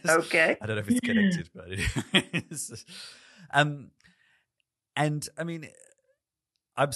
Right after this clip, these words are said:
Speaker 1: I'm sup-, I suppose that some of these smaller states sometimes struggle with growth, I guess, of traditional industry jobs and things like that, um, closing down, moving on. I mean, this is obviously a, an ongoing issue in American politics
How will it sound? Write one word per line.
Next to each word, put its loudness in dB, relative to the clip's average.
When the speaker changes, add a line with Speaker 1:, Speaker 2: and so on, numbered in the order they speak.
Speaker 1:
I'm -8
sup-, -8
I -4
suppose -6
that -8
some -2
of -6
these -4
smaller -6
states -8
sometimes -8
struggle -6
with -6
growth, -8
I -16
guess, -12
of -12
traditional -6
industry -12
jobs -8
and -16
things -12
like -12
that, -10
um, -12
closing -6
down, -4
moving -10
on. -4
I -12
mean, -8
this -8
is -12
obviously -12
a, -12
an -10
ongoing -6
issue -12
in -14
American -12
politics -16